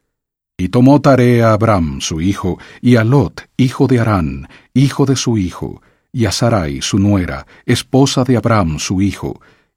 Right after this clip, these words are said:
y salió con ellos de Ur de los Caldeos, para ir a la tierra de Canaán.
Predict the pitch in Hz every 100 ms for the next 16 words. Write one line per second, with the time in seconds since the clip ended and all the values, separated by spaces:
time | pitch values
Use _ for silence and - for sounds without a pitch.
0 | _ - - 101 120 123 117 113 101 110
1 | 104 98 78 104 131 123 123 117 - 113
2 | 107 87 65 65 - - _ _ _ -
3 | 92 110 131 117 113 107 104 98 98 104
4 | 95 90 85 71 64 -